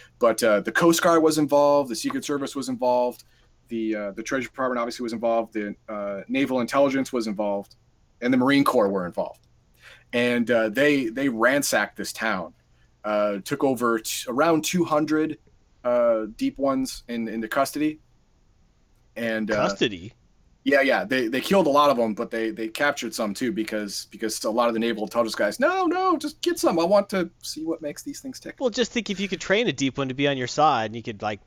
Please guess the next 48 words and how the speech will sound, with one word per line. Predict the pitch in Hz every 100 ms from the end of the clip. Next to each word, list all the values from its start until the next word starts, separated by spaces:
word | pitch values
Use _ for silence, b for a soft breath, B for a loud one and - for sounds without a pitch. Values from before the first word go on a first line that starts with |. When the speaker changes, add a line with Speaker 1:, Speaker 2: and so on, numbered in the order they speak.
| -
Speaker 1:
Yeah. | -
Speaker 2:
carry | 139 123
a | 117
bomb | 95 120 135 110 101
to | 120
the | 107
enemy | 104 98
ship. | - 98
Speaker 1:
Yeah, | - 196 147 - _ _ _
exactly. | 247 151 277 113 -
That'd | 127
be | 120
great, | 120 123 -
but | 107
it | 110
didn't | 110 101
work | 98
out. | 101 - B
Speaker 2:
Well | - 92
done. | 113
Speaker 1:
Uh, | 113
President | - 185 160 143
Coolidge | - 156 123
got, | 139 127 104
got | 123 117
pictures | 170 135 110
of | 117 110
the | 113 110
quote-unquote | - 135 120 120 113
curious | - 135 135 123 -
condition | 110 98 139 113 98 92 _
of | 107
the | 104
town's | 113 131 123
population, | 127 110 113 123 113 98 110
and | 113
Speaker 2:
<laughs> | 135
Speaker 1:
artifacts | 151 - 120 -
demonstrating | - 127 123 131 117
a | 113
pagan | - 143 151 139
religion | 120 113 135 120
amongst | 104 110 -
the | 104
townspeople | 127 131 - 104 98
were | 107
also | 123 110
presented. | 107 104 104